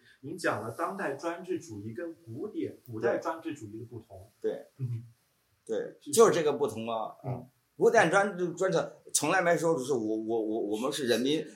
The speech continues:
Speaker 2: 呃，是，是按照人民的意愿，他从来没这么，从来没有主权在民这个概念嘛。
Speaker 1: 嗯。
Speaker 2: 你现在你共产党这一查，他都那么写的，对不对？你宪法都有条条写的，一切权利是归全国人民代表，全国人民代表大会。理论上，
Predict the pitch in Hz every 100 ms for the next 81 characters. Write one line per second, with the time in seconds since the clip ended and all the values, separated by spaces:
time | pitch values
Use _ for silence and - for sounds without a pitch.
0 | - 120 113 - 127 131 143 139 139 151
1 | 135 117 123 156 147 156 143 131 113 165
2 | - 135 185 165 131 - - 180 226 220
3 | 233 120 - 165 185 117 123 185 135 143
4 | 110 101 92 71 - 117 110 _ _ 143
5 | 185 208 226 226 240 196 165 180 175 185
6 | 151 151 156 127 123 143 143 185 226 214
7 | 113 - - - - _ _ _ _ 131
8 | 117 123 110 117 123 160 113 113 113 113
9 | 104 107 104 87 - - _ 123 175 165
10 | 120 135 139 117 117 98 120 117 - 110
11 | 113 113 113 104 104 - - 156 160 160
12 | 143 120 113 113 - - - 151 196 208
13 | -